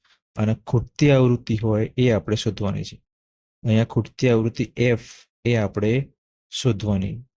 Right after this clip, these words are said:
તો સૌપ્રથમ આપણે જોઈશું દૈનિક ખિસ્સા ભથ્થું. અહીંયા આપેલ દૈનિક ખિસ્સા ભથ્થું એ આપણો વર્ગ અંતરાલ થશે, એને આપણે વર્ગ કહીશું.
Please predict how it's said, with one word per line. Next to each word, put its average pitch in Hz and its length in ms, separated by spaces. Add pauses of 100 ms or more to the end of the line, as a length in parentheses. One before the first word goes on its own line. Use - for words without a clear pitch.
(1080)
તો 123 400 (300)
સૌપ્રથમ 127 440
આપણે 113 260
જોઈશું 117 560 (360)
દૈનિક 117 420
ખિસ્સા 113 340
ભથ્થું. - 460 (840)
અહીંયા 123 300
આપેલ 131 240
દૈનિક 120 360
ખિસ્સા - 300
ભથ્થું 110 420
એ 120 140
આપણો 107 600 (420)
વર્ગ 123 320
અંતરાલ 104 280
થશે, 117 480 (600)
એને 117 320
આપણે 107 400 (800)
વર્ગ 113 240
કહીશું. 117 640